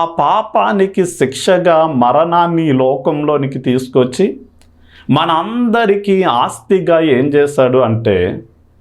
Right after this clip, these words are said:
ఆధ్యాత్మిక మరణం, అంటే పాపము చేసి ఆ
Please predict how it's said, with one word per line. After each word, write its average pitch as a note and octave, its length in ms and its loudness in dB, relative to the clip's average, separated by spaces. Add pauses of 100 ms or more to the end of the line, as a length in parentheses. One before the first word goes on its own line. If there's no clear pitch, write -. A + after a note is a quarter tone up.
(600)
ఆధ్యాత్మిక F#3 1120 0
మరణం, C3+ 560 0 (260)
అంటే E3 300 -2 (140)
పాపము F#3 580 -2 (160)
చేసి E3+ 360 -2 (920)
ఆ D3 120 2